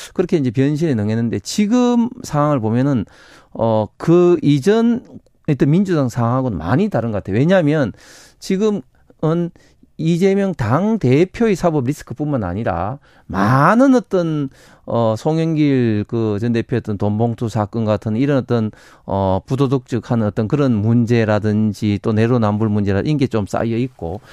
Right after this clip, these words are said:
그리고 이재명 어, 대표가, 어, 권력 의지가 굉장히 강한 사람으로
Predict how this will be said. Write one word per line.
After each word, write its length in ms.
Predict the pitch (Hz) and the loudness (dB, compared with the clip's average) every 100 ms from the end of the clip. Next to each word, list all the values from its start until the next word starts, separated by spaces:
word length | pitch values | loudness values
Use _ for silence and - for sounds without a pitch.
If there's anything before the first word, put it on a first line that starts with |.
| - - | -20 -2
그리고 400 | 202 214 208 220 - - - - | 0 2 2 0 -2 -14 -14 -6
이재명 960 | 156 202 214 233 233 233 233 226 226 262 - _ _ | 0 2 2 2 2 2 0 0 -2 -6 -10 _ _
어, 200 | 151 143 | -2 -2
대표가, 800 | 135 147 147 180 156 135 107 151 208 - - | 0 -2 0 -2 0 2 2 -2 -6 -10 -6
어, 140 | 123 - _ | -4 -6 _
권력 400 | 196 262 285 202 | 4 6 4 4
의지가 340 | 151 135 135 104 | 0 2 0 0
굉장히 600 | 127 185 294 320 269 170 | 2 4 6 4 4 2
강한 720 | 117 117 117 117 110 110 113 | 0 0 -2 -2 -4 -4 -4
사람으로 560 | 135 120 110 98 98 | 0 0 0 -2 -4